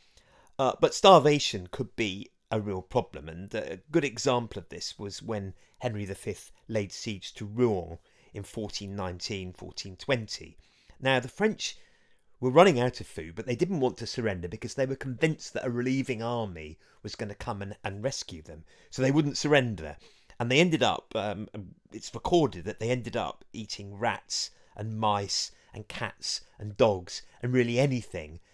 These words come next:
until eventually, you know, when the last mouse had been consumed, they were forced to give in. A similar thing happened a little earlier in thirteen forty-seven,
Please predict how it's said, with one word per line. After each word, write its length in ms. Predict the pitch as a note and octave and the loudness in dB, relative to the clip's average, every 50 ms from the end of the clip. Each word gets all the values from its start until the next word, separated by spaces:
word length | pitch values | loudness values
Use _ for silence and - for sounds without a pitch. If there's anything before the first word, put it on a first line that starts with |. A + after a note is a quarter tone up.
| - - | -20 -18
until 220 | G#2+ - - B2+ A2+ | -16 -6 -2 -2 -2
eventually, 580 | A2 G#2 - - - - - - A2 F2+ E2+ | 4 4 4 4 4 -2 -6 -8 -6 -6 -6
you 140 | F2 G2 G#2 | -6 -6 -4
know, 100 | G2+ G2 | -4 -4
when 140 | F#2+ G2+ G2 | -4 -4 -4
the 60 | G#2 | -2
last 340 | G#2 G#2 G#2 G2+ - - - | -2 -2 -2 -4 -4 -6 -10
mouse 300 | G#2 G2 G2+ F#2+ - - | -8 -8 -8 -8 -10 -10
had 140 | G2+ D#2+ - | -12 -12 -12
been 160 | F#2+ F2 F2 | -14 -14 -14
consumed, 680 | - - F#2 F2+ - - - F#2 F2 F2 F2+ F2 - - - _ _ _ _ _ _ - - | -16 -20 -18 -16 -14 -12 -10 -10 -10 -10 -12 -12 -14 -14 -16 _ _ _ _ _ _ -10 -6
they 280 | G2+ F2+ F2 F2 E2 - - - | -4 -4 -4 -6 -8 -12 -14 -10
were 80 | - F#2 | -10 -10
forced 480 | - - - G2 E2+ - - - - - | -8 -4 -6 -6 -4 -6 -8 -10 -10 -8
to 260 | - G2 D#2+ E2+ E2+ - | -8 -8 -8 -8 -12 -6
give 160 | - G2 F#2 | -6 -6 -4
in. 300 | G#2 F#2+ E2 D#2 D#2 D#2 _ _ _ _ _ _ _ _ _ _ _ _ _ _ _ _ - | -4 -4 -6 -6 -12 -18 _ _ _ _ _ _ _ _ _ _ _ _ _ _ _ _ 2
A 160 | C#3+ C#3 C#3 | 2 4 4
similar 360 | - - C4 B3 A#3 D#3 A2 | 4 4 4 6 6 2 2
thing 240 | - - C3+ A2 G2+ | 0 0 -4 -4 -2
happened 420 | - B2+ - - G#2+ G2 F2+ - | -4 -4 -4 -4 -6 -10 -6 -4
a 20 | A#2 | -4
little 240 | A2+ G#2 A2+ A#2+ | -4 -2 4 8
earlier 460 | C3 C#3 C3 A#2 G2+ F2 D#2 E2 F2+ F#2+ | 10 10 10 10 8 2 -4 -6 -6 -8
in 140 | F#2+ G2 | -8 -10
thirteen 400 | - - A#2+ G#2+ - - - G#2 | -6 -4 -4 -4 -4 -4 -10 -12
forty-seven, 800 | - - - G#2 - - - - - - A2+ F#2+ F#2 E2+ D#2+ E2+ | -12 -10 -10 -10 -10 -10 -12 -8 -4 -4 -4 -4 -6 -10 -12 -14